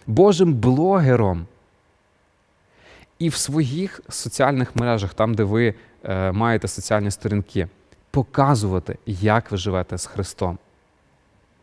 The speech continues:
Показувати, що для вас практично означає, що я син або донька Бога. Як це зробити? Насправді дуже просто. Просто принаймні зазначте в вашому профілі,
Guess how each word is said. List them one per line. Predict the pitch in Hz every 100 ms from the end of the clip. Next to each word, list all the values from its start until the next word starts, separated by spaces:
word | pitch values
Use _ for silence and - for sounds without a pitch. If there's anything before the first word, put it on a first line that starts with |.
| _ - _
Показувати, | - - 175 170 139 -
що | 101 - 175
для | 123
вас | 113 147 -
практично | - - - 151 - -
означає, | 101 101 92 120 127 95 - _ _ _ _ _ _ _ _
що | - 98
я | 92 92 -
син | - - 104 165 - _ _ _ _
або | 95 95
донька | 92 87 85 104 131 - _ _ _ _
Бога. | 101 107 120 92 87 _ _ _ _ _ _ _ _ _ _ _ _ _ _ _ -
Як | 135 226
це | -
зробити? | 220 226 294 - 120 90 _ _ -
Насправді | - 285 220
дуже | 226 208
просто. | - 185 - - 90
Просто | - 226 - - 220 - -
принаймні | 185 208 170 214 214 156 113 95
зазначте | 110 143 175 190 - 139
в |
вашому | 147 160 139 120
профілі, | 139 180 - 165